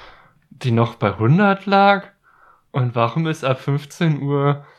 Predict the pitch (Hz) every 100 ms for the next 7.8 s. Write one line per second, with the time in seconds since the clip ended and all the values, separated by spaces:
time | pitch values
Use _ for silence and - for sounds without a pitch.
0 | _ - 110 131 220 226 - - 240 233
1 | 233 233 240 - - 220 214 233 226 220
2 | 240 233 233 _ _ _ _ _ _ 143
3 | 117 131 123 214 208 165 143 143 151 -
4 | - - 131 127 123 - - - _ _
5 | - 202 226 220 226 220 226 226 220 214
6 | 240 240 226 220 220 208 190 165 156 165
7 | 156 147 147 156 151 156 208 226